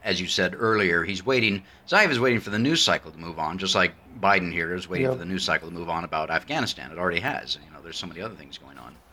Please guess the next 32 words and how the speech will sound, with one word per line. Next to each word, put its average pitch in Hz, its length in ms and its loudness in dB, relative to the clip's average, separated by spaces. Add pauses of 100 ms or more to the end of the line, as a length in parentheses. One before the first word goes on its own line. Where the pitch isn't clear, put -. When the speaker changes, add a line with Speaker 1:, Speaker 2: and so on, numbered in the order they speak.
(580)
Speaker 1:
uh, 127 80 4
so 156 120 6
many 123 140 6
other 101 140 6
disa-, - 420 2
<laughs> - 40 -12
disasters 104 640 2
going 76 260 -12
Speaker 2:
Yeah. - 80 -2
Speaker 1:
on, - 120 -6 (600)
uh, 87 600 4 (260)
and, 92 360 2
and 90 160 -10
that 95 140 6
is 92 140 2
what 92 140 -8
Zaev 82 280 -2
is 87 100 -8
hoping. 98 380 -2
But 131 300 6 (440)
as 110 140 -2
we 117 120 0
were 104 120 4
talking 98 400 2
just 87 160 -6
before 98 220 -8
we 92 100 -2
started 87 300 0
recording, 92 480 0
it 92 140 -10
looks 247 360 -4
like 80 280 -4